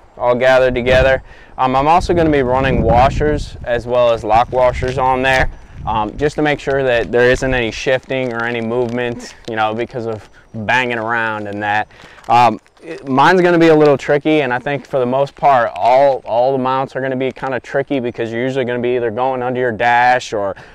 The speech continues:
under some kind of cockpit or something along those lines. Um, but it just takes a little bit of patience, a little bit of time. So you're just gonna run just a washer, a lock washer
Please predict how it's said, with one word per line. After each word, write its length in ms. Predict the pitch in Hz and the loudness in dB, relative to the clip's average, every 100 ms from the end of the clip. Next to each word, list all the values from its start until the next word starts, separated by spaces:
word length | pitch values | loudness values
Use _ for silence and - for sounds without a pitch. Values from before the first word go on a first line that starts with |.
| - - | -20 -4
under 340 | 139 156 143 139 | 0 2 2 0
some 240 | - 135 | -2 -4
kind 220 | 123 127 | -2 -4
of 120 | 113 | -4
cockpit 640 | - 135 131 - 143 131 131 | 0 0 0 -2 2 2 2
or 80 | 120 | 0
something 340 | - 120 117 | -4 -8 -6
along 260 | 117 120 117 | -4 -4 -2
those 300 | 117 123 127 | 0 0 2
lines. 400 | 131 135 131 - - - - | 2 2 0 -4 -20 -20 -4
Um, 380 | 123 123 117 110 - _ - - | 2 4 4 2 -8 _ -20 -6
but 340 | 139 151 170 127 135 | 2 6 6 2 -2
it 100 | 143 | 0
just 200 | 147 - | 0 -2
takes 180 | 151 147 | -2 0
a 60 | |
little 140 | 151 147 | 0 0
bit 100 | 139 | 0
of 100 | 127 | 0
patience, 480 | 143 151 156 151 - | 0 0 -2 -6 -2
a 40 | |
little 140 | 139 | 0
bit 120 | 135 135 | 2 2
of 80 | |
time. 360 | - 143 147 156 - - - - _ | 0 0 2 0 -6 -20 -20 -20 _
So 140 | - | 0
you're 100 | 143 | 2
just 200 | 143 160 | 2 0
gonna 180 | 202 175 | 0 2
run 400 | 170 180 190 196 - - | 4 2 0 -4 -14 -6
just 220 | 151 - | -4 0
a 40 | |
washer, 600 | 131 135 151 - 180 180 - _ _ _ _ _ _ _ _ _ _ _ _ | 4 6 6 4 0 -2 -8 _ _ _ _ _ _ _ _ _ _ _ _
a 60 | 131 | 2
lock 280 | 139 143 - | 4 4 4
washer 540 | 147 151 156 160 156 | 4 4 2 -2 -2